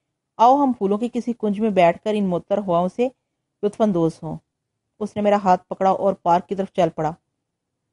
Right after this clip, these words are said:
میں پھر عجیب سی کیفیت میں مبتلا ہو گیا تھا۔ زرینہ کو سخت سزا مل گئی تھی اور میرا بال بھی بیکا نہیں ہوا تھا۔ طالوت میرا دوست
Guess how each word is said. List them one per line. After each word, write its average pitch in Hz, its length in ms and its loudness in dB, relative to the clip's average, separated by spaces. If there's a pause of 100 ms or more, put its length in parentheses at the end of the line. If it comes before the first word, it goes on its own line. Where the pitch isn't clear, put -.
میں 262 80 -2
پھر 294 220 0
عجیب 214 280 0
سی 233 120 -6
کیفیت 202 400 -2
میں 220 80 0
مبتلا 180 360 2
ہو 165 120 -2
گیا 151 80 -2
تھا۔ - 160 -8
زرینہ 214 340 -2 (100)
کو 240 60 -10
سخت - 380 -10 (100)
سزا 175 220 4
مل 175 220 0
گئی 156 140 -2
تھی 160 180 -14 (560)
اور 269 100 -2
میرا 277 200 6
بال 208 260 4
بھی 220 100 0
بیکا 180 280 -2
نہیں 185 140 -2
ہوا 156 200 -2
تھا۔ 143 180 -8 (680)
طالوت 180 320 0
میرا 180 260 2
دوست 170 220 -2